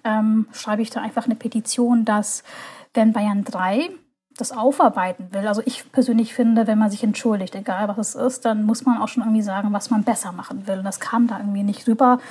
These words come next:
bei diesen zweimaligen Entschuldigungen, die Bayern drei rübergeschoben hatte. Also bei der ersten Entschuldigung haben sie noch versucht, das ein bisschen wegzuschieben, die Verantwortung. Dann haben sie gemerkt, kam nicht so gut an, haben sich nochmal entschieden,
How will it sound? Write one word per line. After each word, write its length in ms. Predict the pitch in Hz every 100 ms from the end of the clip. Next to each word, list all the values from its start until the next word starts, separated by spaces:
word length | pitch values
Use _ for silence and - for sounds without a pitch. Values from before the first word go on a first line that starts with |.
| - -
bei 80 | 233
diesen 520 | 208 202 214 208 208 - _
zweimaligen 1000 | - 190 226 262 247 240 240 240 240 226 - - - -
Entschuldigungen, 640 | 233 - 240 254 285 277
die 120 | 269 262
Bayern 320 | 226 247 247
drei 360 | 247 233 240 233
rübergeschoben 720 | 247 247 247 - 240 240 226
hatte. 220 | 220 233
Also 140 | 208
bei 80 | 208
der 100 | 202
ersten 200 | 202 220
Entschuldigung 640 | 240 - 226 226 233 226 220 - _
haben 300 | - 226 226
sie 120 | 220 220
noch 200 | 208 -
versucht, 440 | 220 196 214 -
das 120 | 226
ein 100 | 214
bisschen 420 | 202 - 202 196
wegzuschieben, 1200 | 233 262 - - 247 247 240 - - 240 233 247 240
die 80 | 214
Verantwortung. 880 | - 208 240 - 240 233 247 226 226 - - -
Dann 80 |
haben 80 | 214
sie 80 | 208
gemerkt, 260 | 208 208 -
kam 140 | 196
nicht 200 | 247 285
so 120 | 320
gut 180 | 294 285
an, 260 | 269 262 240
haben 100 | 214
sich 120 | 208
nochmal 240 | 226 269
entschieden, 380 | 240 - 254 247